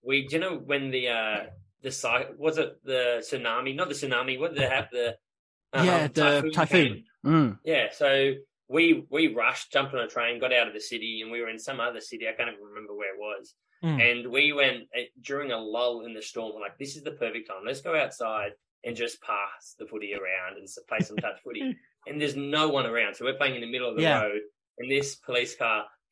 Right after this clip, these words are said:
Speaker 1: floors up to us and screeches on the, the brakes and starts yelling at us in Japanese. And we're like, <laughs> "We don't speak Japanese."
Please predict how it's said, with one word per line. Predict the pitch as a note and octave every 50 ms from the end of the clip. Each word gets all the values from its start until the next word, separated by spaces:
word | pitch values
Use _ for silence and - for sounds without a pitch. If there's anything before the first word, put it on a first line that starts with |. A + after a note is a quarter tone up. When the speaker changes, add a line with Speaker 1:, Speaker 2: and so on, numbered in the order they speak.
| _ -
Speaker 1:
floors | - C3 C3+ D3 D3 C#3+ C#3+ A#2
up | A#2+ A2 - - -
to | - A#2
us | A#2 A2 G#2+ - -
and | A2+ A2 G#2+
screeches | - - - B2 - - - A#2 G#2+
on | A2+ A2 G#2+ G#2+
the, | G#2+ - - _ _ -
the | A2+ A2 G#2+ -
brakes | A2 G#2 G#2+ G#2+ G#2+ - - - - _ _ _ _ -
and | A2+
starts | - - C3 B2+ A2 A2
yelling | A2 G#2+ A2 A2+ A#2+ A#2+ A#2+ A#2+
at | A2+ G#2
us | G#2 A2 A2 - - - -
in | A2+ G#2+ G#2
Japanese. | A2+ G#2+ G#2+ - A2 G#2+ G#2+ G#2+ F#2+ - - - - - - - _ _ _ _ _
And | A#2+ B2+
we're | C3+
like, | B2+ B2+ B2+ - - B2 A#2+
<laughs> | - -
"We | E3 C#3 C3+
don't | B2+ C3 B2 B2
speak | - - A#2+ A#2 A2+
Japanese." | A2+ A#2 A#2 A#2 A#2+ A#2 A#2 A2+ G#2+ G#2+ G#2+ G#2